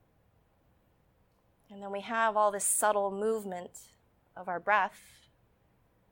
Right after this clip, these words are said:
sending breath and energy to the ends of our body and coming all the way back in. So within our practice,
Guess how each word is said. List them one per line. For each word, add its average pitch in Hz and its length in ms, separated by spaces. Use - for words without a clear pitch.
sending 190 420
breath 190 320
and 208 160
energy 202 380
to 202 120
the - 160
ends 214 320
of 196 120
our 185 80
body 202 560
and 190 100
coming 190 260
all 185 300
the 185 60
way 180 100
back - 280
in. - 100
So - 180
within 277 280
our 262 100
practice, - 720